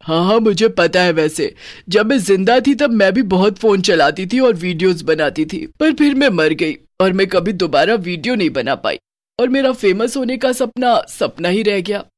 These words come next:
"अरे, तो उससे क्या? तुम तो चुड़ैल हो, मेरा मतलब तुम चुड़ैल हो। इसे अपनी कमजोरी नहीं, अपनी ताकत समझो। मतलब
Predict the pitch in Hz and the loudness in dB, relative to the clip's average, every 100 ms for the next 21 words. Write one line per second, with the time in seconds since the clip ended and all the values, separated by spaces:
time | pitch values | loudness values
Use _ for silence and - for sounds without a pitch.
0 | _ 214 240 427 - _ _ - 330 320 | _ -2 0 -2 -4 _ _ -2 -2 0
1 | 370 - 202 175 - _ _ 262 262 339 | 0 0 -2 -2 -8 _ _ -2 0 0
2 | 320 294 294 311 294 - - 262 285 294 | 2 2 4 2 0 -6 -2 0 2 2
3 | 320 330 _ _ - 330 311 - - 233 | 0 -2 _ _ -2 0 0 -2 -4 0
4 | 220 254 302 240 311 - - - _ 269 | 2 2 2 2 -2 -8 -20 -20 _ -4
5 | 262 302 277 302 302 233 226 254 302 302 | 0 0 2 -2 0 0 0 0 2 2
6 | 349 - 330 - 196 - 311 262 214 175 | 0 0 -2 0 -2 -2 -4 -2 -2 -2
7 | 160 - - - - 233 294 320 | -6 -8 -20 -14 -4 -2 0 0